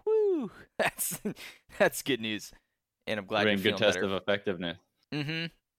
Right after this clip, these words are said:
Speaker 1: Exactly. Yeah. Um, and then I, uh, had some technical delays this morning, so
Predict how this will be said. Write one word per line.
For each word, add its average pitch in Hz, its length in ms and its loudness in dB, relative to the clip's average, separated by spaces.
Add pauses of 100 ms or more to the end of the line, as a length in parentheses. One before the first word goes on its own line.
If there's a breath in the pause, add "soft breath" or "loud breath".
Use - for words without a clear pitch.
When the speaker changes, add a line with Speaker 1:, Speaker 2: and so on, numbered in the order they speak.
(160)
Speaker 1:
Exactly. 101 580 -2 (120)
Yeah. 98 280 0 (880 soft breath)
Um, 107 300 2
and 131 140 0
then 135 100 2
I, 214 440 4 (120)
uh, 131 300 6
had 139 180 0
some 127 80 -6
technical 123 500 -2
delays 104 560 -2
this 104 220 -8
morning, 113 480 -4
so 101 420 -2